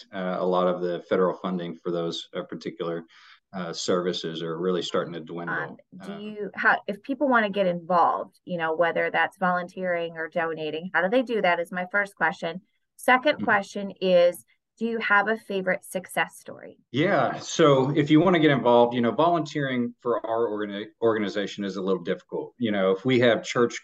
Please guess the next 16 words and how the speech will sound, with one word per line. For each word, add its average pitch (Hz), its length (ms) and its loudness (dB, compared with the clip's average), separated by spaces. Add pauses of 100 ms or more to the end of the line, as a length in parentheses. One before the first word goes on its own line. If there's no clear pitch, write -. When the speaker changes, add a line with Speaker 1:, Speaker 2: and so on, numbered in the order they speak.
(160)
Speaker 1:
groups 107 500 -6
or 98 120 0
if 92 100 -4
we 107 140 0
have 101 200 0
civic 107 380 -6
groups 98 320 -6
or 92 180 -2
something - 720 -8
of 92 120 -4
that 95 160 2
degree 92 260 -4
who 101 80 -2
wanna 107 180 2
get 101 160 2
involved, 90 440 0